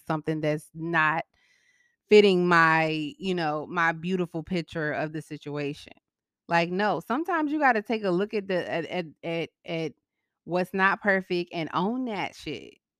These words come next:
And that's what makes it beautiful. That's what makes it authentic. That's what makes it okay. That's what makes you a human. You're a human being. Like, we are flawed, we are disappointing,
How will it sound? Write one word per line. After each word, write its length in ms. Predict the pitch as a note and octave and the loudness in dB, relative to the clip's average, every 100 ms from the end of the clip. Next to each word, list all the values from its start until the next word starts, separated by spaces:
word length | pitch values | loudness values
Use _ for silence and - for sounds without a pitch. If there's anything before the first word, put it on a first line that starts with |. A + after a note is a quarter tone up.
| F#3 | -4
And 180 | F3+ F#3+ | -2 2
that's 240 | A3 - | 2 2
what 140 | A#3 | -2
makes 260 | G#3 G#3+ - | -2 -2 2
it 140 | F#3 | 2
beautiful. 500 | F3 A3 B3+ - E3 | 4 2 2 0 -2
That's 240 | D#3 F3+ - | 0 -2 -2
what 140 | G#3+ | -4
makes 240 | G#3 G3+ G#3 | -2 -4 -2
it 100 | G3 | 0
authentic. 720 | G3 - A#3+ B3 A#3+ E3 C#3+ | 0 -2 -4 2 4 4 4
That's 240 | F3 G3+ | 0 0
what 100 | A3+ | -2
makes 240 | G#3+ G#3+ A3+ | -6 -6 -6
it 80 | |
okay. 920 | G#3+ G#3 A3+ A#3 B3 A#3 E3+ C3+ F2 - _ _ _ | -8 -6 -6 -4 0 0 -2 -4 -10 -16 _ _ _
That's 160 | F#3 G#3 | 0 2
what 120 | A#3 | 2
makes 200 | A3+ A3+ | 0 0
you 120 | A#3 G#3+ | 2 4
a 60 | |
human. 400 | F#3+ B3 C4+ G3+ | 4 2 2 2
You're 220 | F3 D4+ | 2 2
a 60 | D4 | 2
human 380 | - D#4+ D4+ C#4 | 0 -2 -2 -4
being. 520 | D4 F4 F4+ E3 D2 - _ _ _ _ _ _ _ _ _ _ _ _ _ _ _ _ _ | -4 -2 -2 -4 -8 -18 _ _ _ _ _ _ _ _ _ _ _ _ _ _ _ _ _
Like, 140 | G#3 G#3+ | 2 4
we 180 | C#4 | 4
are 140 | D4+ A#3+ | 4 4
flawed, 680 | - A#3+ B3 B3 A#3+ A#3+ A3 | 2 4 6 8 6 4 0
we 200 | G3 A3 | -6 -4
are 80 | G#3+ | -2
disappointing, 1000 | G#3+ G#3+ G#3 G#3+ G#3 G#3 G3+ G3+ G3+ | -2 -2 -4 -2 -2 -2 -2 -2 -2